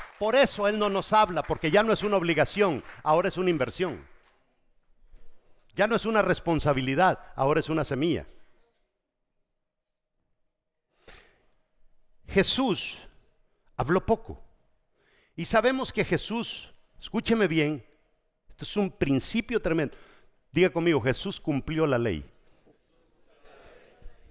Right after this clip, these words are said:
Todo, lo cumplió. Jesús pagó toda deuda. Cumplió la ley y pagó toda deuda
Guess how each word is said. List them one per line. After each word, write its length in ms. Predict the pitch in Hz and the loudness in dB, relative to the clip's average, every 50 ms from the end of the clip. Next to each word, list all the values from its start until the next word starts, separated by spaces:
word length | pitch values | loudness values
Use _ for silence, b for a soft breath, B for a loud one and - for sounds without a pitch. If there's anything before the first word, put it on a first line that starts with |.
| - - - - _ _ _ | -20 -20 -20 -20 _ _ _
Todo, 340 | - 180 113 78 76 - - | -2 -2 -2 -2 -8 -14 -14
lo 140 | - 104 - | -12 -10 -4
cumplió. 340 | - 190 190 - 185 147 - - - - - - _ _ _ _ _ _ _ _ _ _ _ _ _ _ _ _ _ _ _ _ _ _ _ _ _ _ _ _ _ _ _ _ b b b b b b b b b b b b _ _ _ _ _ _ _ | -2 -2 0 0 0 0 0 -4 -10 -20 -20 -20 _ _ _ _ _ _ _ _ _ _ _ _ _ _ _ _ _ _ _ _ _ _ _ _ _ _ _ _ _ _ _ _ b b b b b b b b b b b b _ _ _ _ _ _ _
Jesús 440 | - - 180 - - 220 233 - - | 0 0 2 2 2 0 -2 -4 -2
pagó 340 | - - 165 160 180 202 | 0 0 0 2 0 -2
toda 300 | - - 202 202 196 185 | 0 0 2 2 2 4
deuda. 440 | 185 202 196 170 - - 78 - - - - - - - - - - - - - - - _ _ _ - - - _ _ _ _ _ B B B B B B B | 4 2 2 0 0 -4 -8 -8 -10 -14 -18 -20 -20 -20 -20 -20 -20 -20 -20 -20 -20 -20 _ _ _ -20 -20 -20 _ _ _ _ _ B B B B B B B
Cumplió 400 | _ 120 120 120 - 135 160 175 | _ -2 -2 -2 0 2 2 4
la 100 | 185 180 | 4 4
ley 220 | 160 165 185 190 180 | 4 2 2 2 0
y 20 | |
pagó 320 | - - 131 120 127 147 - | 0 0 0 2 2 0 0
toda 240 | - 165 151 156 | 0 0 2 2
deuda 380 | 143 160 143 104 - - - | 0 0 0 -2 -4 -8 -14